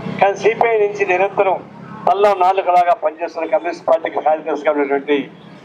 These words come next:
మురళి ఆ పెట్టిగా మీ ముందుకు వస్తా ఉన్నాడు. ఎప్పుడు నిరంతరం పోరాటాలు ఉండే వాళ్ళని గెలిపించుకోవాలన్నా,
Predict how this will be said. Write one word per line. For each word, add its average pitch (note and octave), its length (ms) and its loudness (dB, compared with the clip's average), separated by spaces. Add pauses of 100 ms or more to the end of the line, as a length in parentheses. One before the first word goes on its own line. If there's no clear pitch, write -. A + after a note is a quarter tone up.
(160)
మురళి A3+ 560 2 (440)
ఆ D#3+ 60 6
పెట్టిగా E3+ 560 2
మీ D3 80 -2
ముందుకు D3 280 0
వస్తా C3 180 0
ఉన్నాడు. A#2+ 480 -4 (720)
ఎప్పుడు A#3+ 340 2
నిరంతరం A3+ 340 2 (100)
పోరాటాలు A3+ 360 4
ఉండే G#3 160 4
వాళ్ళని F#3+ 260 0
గెలిపించుకోవాలన్నా, E3+ 800 2